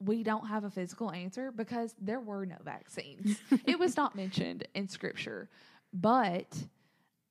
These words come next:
Speaker 1: you need to take what you think with the actions of
Speaker 2: Mm-hmm.
Speaker 1: Jesus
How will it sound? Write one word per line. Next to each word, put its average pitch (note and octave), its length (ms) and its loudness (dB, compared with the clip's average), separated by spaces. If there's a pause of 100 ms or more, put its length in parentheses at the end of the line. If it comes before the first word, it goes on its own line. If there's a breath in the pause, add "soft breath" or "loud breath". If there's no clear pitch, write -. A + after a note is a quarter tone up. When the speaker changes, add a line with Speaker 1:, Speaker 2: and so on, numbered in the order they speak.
Speaker 1:
you G3+ 240 -4
need B3 220 -4
to A3 80 -2
take F3 540 -4 (300)
what F#3+ 260 -4 (140)
you A#3+ 220 -2
think F#3 600 -6 (140)
with F#3+ 220 -8
the F3 100 -4 (100)
actions A#3+ 840 -4
of F3+ 80 0
Speaker 2:
Mm-hmm. D#3+ 80 -2
Speaker 1:
Jesus E3 760 -2